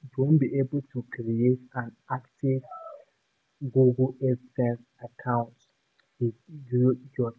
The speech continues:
channel has not yet accumulated one thousand subscribers. And apart from the one thousand subscribers, you will also need four thousand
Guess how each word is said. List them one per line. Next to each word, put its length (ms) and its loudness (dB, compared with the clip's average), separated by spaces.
channel 400 2
has 160 -8
not 180 0
yet 220 4
accumulated 1080 -6
one 300 -4
thousand 600 -14
subscribers. 840 -6
And 180 -2
apart 440 6
from 280 6
the 80 4
one 320 4
thousand 460 0
subscribers, 800 -4
you 140 6
will 300 2
also 340 2
need 380 4
four 320 6
thousand 680 2